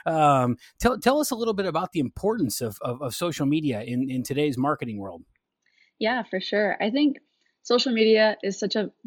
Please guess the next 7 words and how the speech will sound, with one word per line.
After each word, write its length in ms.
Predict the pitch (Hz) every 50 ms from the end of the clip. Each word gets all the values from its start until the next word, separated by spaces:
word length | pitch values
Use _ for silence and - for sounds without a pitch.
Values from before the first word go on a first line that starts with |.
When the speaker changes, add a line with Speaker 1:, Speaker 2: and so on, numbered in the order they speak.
| 196 - _
Speaker 2:
beautiful 960 | - 208 214 226 220 240 233 - - 220 214 214 208 202 202 196 - - - _ _ _ - -
tool 320 | - - 220 214 208 202
when 160 | 202 208 196
used 240 | 190 196 190 185 -
correctly. 480 | - - 160 - - - 185 190 190 196
I 140 | - - 185
think 340 | - 202 190 190 170 -